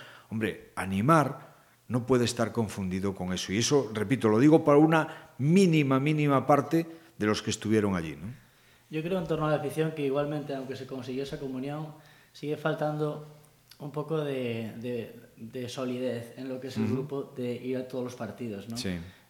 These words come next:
Speaker 2: Eh, todos estamos demandando todo el rato que se llene el campo con diez mil personas, pero cada vez que se llena con diez mil personas pasan cosas así. Entonces,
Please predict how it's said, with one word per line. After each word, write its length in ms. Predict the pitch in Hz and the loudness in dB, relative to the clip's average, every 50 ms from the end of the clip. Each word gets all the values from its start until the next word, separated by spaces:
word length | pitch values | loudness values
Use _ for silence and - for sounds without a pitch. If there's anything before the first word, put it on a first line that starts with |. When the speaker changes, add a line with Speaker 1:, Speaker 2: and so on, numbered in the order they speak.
| _ | _
Speaker 2:
Eh, 140 | - 127 127 117 | -10 -10 -8 -8
todos 300 | - 147 143 151 139 123 | -6 -6 -6 -6 -6 -6
estamos 320 | - - 151 143 139 127 | -6 -6 -4 -4 -4 -4
demandando 500 | 135 135 131 131 135 131 135 131 131 131 | -4 -4 -4 -4 -4 -4 -4 -4 -4 -6
todo 140 | 120 131 131 | -6 -6 -4
el 60 | 127 | -2
rato 220 | 135 143 127 139 | -4 -4 -4 -4
que 80 | 131 123 | -8 -8
se 100 | - 131 | -8 -6
llene 200 | 127 127 127 127 | -4 -4 -4 -4
el 60 | 127 120 | -4 -4
campo 280 | 135 135 135 131 135 | -6 -6 -6 -6 -6
con 160 | 127 131 131 | -6 -6 -4
diez 200 | 123 127 127 120 | -4 -4 -6 -6
mil 120 | 135 139 131 | -6 -10 -8
personas, 420 | 135 135 113 127 147 156 165 147 | -8 -12 -10 -10 -8 -8 -10 -10
pero 160 | - 139 131 | -10 -12 -10
cada 180 | 113 135 131 131 | -8 -6 -6 -6
vez 120 | 131 127 | -6 -6
que 100 | 131 143 | -8 -10
se 160 | 120 - 123 123 | -8 -6 -6 -4
llena 260 | 127 127 127 123 113 | -2 -2 -2 -4 -6
con 120 | - 127 120 | -8 -8 -6
diez 140 | 127 127 | -6 -6
mil 140 | 127 135 127 | -6 -6 -8
personas 340 | 135 127 117 143 147 147 143 | -8 -10 -10 -8 -10 -10 -10
pasan 300 | - 139 127 - 127 117 | -10 -10 -10 -8 -10 -10
cosas 280 | 127 123 117 120 117 117 | -10 -8 -6 -6 -6 -6
así. 280 | 113 117 - 160 143 127 | -6 -6 -6 -6 -4 -4
Entonces, 540 | 123 113 131 131 127 127 135 143 - - | -4 -4 -4 -4 -4 -4 -6 -8 -10 -16